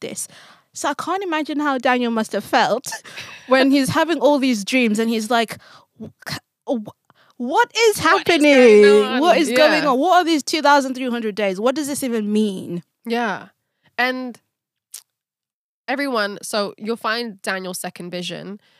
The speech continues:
Speaker 2: within Daniel eight,
Speaker 1: Mm-hmm.
Speaker 2: and in particular from fourteen onwards, where
Speaker 1: Mm-hmm.
Speaker 2: it says two thousand three hundred days, and then the sanctuary will be cleansed, and then
Speaker 1: Yeah.
Speaker 2: it talks about a ram and a goat. And the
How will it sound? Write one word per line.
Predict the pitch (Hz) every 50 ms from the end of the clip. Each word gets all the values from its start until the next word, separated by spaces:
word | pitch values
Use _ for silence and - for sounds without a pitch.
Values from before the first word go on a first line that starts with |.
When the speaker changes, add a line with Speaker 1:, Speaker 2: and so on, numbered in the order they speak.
| _ _ _ -
Speaker 2:
within | 190 190 170 185 185 196
Daniel | 190 196 185 180 185 185 180 170 -
eight, | - 185 160 - 175 - - - - - - - 226
Speaker 1:
Mm-hmm. | 190 214 220 240
Speaker 2:
and | 277 - -
in | 202 202
particular | - 208 175 202 196 - 185 175 170
from | - - - 175 170
fourteen | - _ - 185 175 170 - - 180 180 175 175 175 180 180 _ _ _
onwards, | - 196 185 165 151 147 147 180 180 - - - - -
where | 190 190 180 180
Speaker 1:
Mm-hmm. | 202 185
Speaker 2:
it | -
says | - 196 190 175 170 - - - -
two | - 202 180
thousand | - 170 170 170 170
three | 180 175
hundred | 170 170 165 165 170 -
days, | 175 170 165 170 - -
and | 180 175 170
then | 170 165
the | 165
sanctuary | - - - 170 156 - - 175 175 175
will | 175
be | 165 175
cleansed, | - 190 165 170 170 170 170 -
and | 170
then | - 170
Speaker 1:
Yeah. | -
Speaker 2:
it | -
talks | - 170 - -
about | - 170 170 170 170 170 - _ _ _ _ _ _ -
a | - 180
ram | 165 180 175 175 175 170 170 170
and | 165 165
a | 165
goat. | 156 - 175 170 170 165 - _ - - - - _ _ _ _ _ _ _ _ _ _ -
And | 196 202 190 190 202 202 - - _ _ _
the | - 190 165 190 190 190 190 185 185 185 185 -